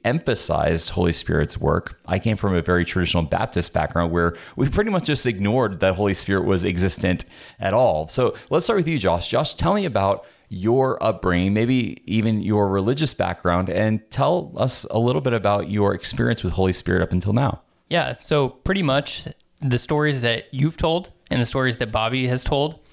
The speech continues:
Speaker 2: are my story. I came from the same very, very traditional Baptist background that pretty much ignored the Holy Spirit.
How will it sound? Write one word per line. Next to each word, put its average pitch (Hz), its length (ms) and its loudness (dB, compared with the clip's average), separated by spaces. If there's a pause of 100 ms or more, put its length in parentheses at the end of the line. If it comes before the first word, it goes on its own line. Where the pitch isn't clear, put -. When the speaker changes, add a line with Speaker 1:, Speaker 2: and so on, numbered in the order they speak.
Speaker 2:
are 117 640 0
my 123 240 0
story. 95 420 -4 (380)
I 113 100 -4
came 123 240 -2
from 120 220 0
the 110 80 0
same 123 560 -2
very, 123 320 0
very 117 440 0
traditional 117 840 -2 (280)
Baptist 123 440 -4
background 131 500 0 (120)
that 113 240 0 (380)
pretty 208 160 0
much 185 180 0
ignored 139 300 0
the 139 60 0
Holy 110 200 0
Spirit. 104 380 -2